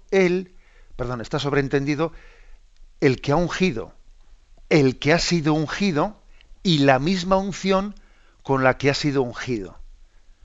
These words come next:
Perdón por el trabalenguas, que ahora lo explicaremos. El que ha ungido es el Padre. El que sea, el que ha sido ungido es el Hijo, y lo ha sido en el Espíritu Santo, que es la unción.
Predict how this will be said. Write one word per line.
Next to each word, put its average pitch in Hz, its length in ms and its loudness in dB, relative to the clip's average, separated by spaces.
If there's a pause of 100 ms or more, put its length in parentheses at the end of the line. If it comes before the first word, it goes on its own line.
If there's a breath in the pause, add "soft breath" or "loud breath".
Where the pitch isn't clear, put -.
(760)
Perdón 127 260 -2
por 131 140 2
el 123 80 0
trabalenguas, 151 540 0
que 143 60 -4
ahora 120 100 -2
lo 113 60 -6
explicaremos. 104 720 -12 (500 soft breath)
El 131 240 2
que 147 140 0
ha - 20 4
ungido 202 480 -2
es 185 140 -4
el 131 140 -2
Padre. 95 480 -8 (500 soft breath)
El 123 160 -2
que 131 160 -4
sea, 156 400 -2
el 127 180 -4
que 147 100 0
ha 147 60 0
sido 156 280 -2
ungido 143 540 -4 (160)
es - 200 -6
el 143 120 0
Hijo, 220 400 -4 (1700)
y 139 100 -2
lo 139 140 6
ha 160 40 6
sido 170 520 -2
en 135 120 0
el 127 120 -2
Espíritu 175 580 -2
Santo, 185 400 0
que - 80 -2
es 135 80 -2
la 135 120 4
unción. 107 440 -10